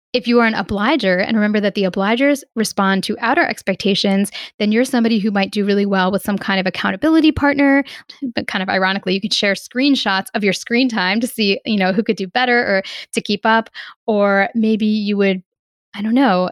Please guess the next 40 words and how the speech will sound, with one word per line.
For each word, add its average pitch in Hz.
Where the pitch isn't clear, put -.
<sighs> -
do 208
better 196
off 190
just -
in 214
real 277
life 185
having 196
a 185
partner 196
where 190
every 196
day 185
you 190
discuss 190
what 208
you're 208
doing 185
to 196
use 196
your 196
phone 196
more 208
intentionally. 214
And 226
then 226
finally, 277
a 214
rebel, 208
you 233
know, 220
they 269
often 269
have 202
a -
lot 196
of 185
trouble 185
with 190